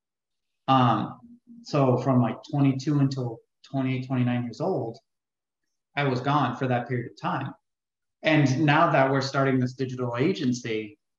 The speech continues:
now I'm learning, like, how to do sales, how to be an entrepreneur. And it's kinda, you know, it's a little bit of a shift, but I can't imagine being in school, being a younger age, and then having that in me. Like, how,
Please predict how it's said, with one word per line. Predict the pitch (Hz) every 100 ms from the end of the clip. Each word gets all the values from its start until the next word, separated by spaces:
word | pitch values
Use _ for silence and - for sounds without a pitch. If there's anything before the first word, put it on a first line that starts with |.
| _ _ _ _ - _ -
now | 180
I'm | 226 143
learning, | 151 175 151 135
like, | 123 123
how | 135 147
to | 147
do | 127
sales, | 120 113 110 -
how | 135 147
to | 147
be | 135 123
an |
entrepreneur. | 120 117 135 127 123 120 117
And | 123 131 127
it's | 127
kinda, | - 139 131 127 - - _ _ _ _
you | - 156
know, | 127 131
it's | 151 156
a |
little | 156 156 147
bit | 147
of | 135
a |
shift, | 127 - 240 - -
but | 147 131 120 - - _ _ 143
I |
can't | 131 185
imagine | 151 131 147 156 131
being | 131 135
in | 127
school, | 117 - 180 151 120 113 - -
being | 147 135
a |
younger | 127 127 123 120
age, | 151 131 131
and | 123
then | 117 113 110 110 107 _ _ _ _ _ _ _ _ _ _ _ _ _ _ _ _
having | - 143 151 147
that | 127 117
in | 143 147
me. | 110
Like, | 117 120
how, | 151 170